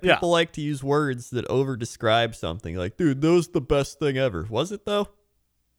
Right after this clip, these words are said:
Speaker 2: Was it really the best thing ever? Or was it just fun? 'Cause it's okay if it was just fun, but the best thing ever? That's like
Speaker 1: Well, I think maybe in the moment, it was like you, you know, people can be prone to hyperbole. I think that's fine.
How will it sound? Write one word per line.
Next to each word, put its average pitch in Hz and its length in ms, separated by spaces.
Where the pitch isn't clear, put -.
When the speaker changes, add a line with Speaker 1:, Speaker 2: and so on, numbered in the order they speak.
Speaker 2:
Was 185 180
it 196 120
really 202 240
the 196 80
best 180 320
thing 170 160
ever? 160 300
Or 127 100
was 147 240
it 147 160
just 139 240
fun? 95 340
'Cause 143 120
it's 160 120
okay 180 360
if 117 100
it 101 80
was 92 100
just 101 220
fun, 104 260
but - 120
the 107 80
best 123 300
thing 120 200
ever? 160 260
That's - 240
like 143 160
Speaker 1:
Well, 330 60
I 330 40
think 330 160
maybe 269 220
in 269 60
the 240 100
moment, 226 580
it 180 100
was 190 200
like 190 180
you, 202 300
you 262 80
know, 262 180
people 269 360
can 240 200
be 202 500
prone 190 260
to 175 60
hyperbole. 156 720
I 240 80
think 226 140
that's 156 180
fine. 151 460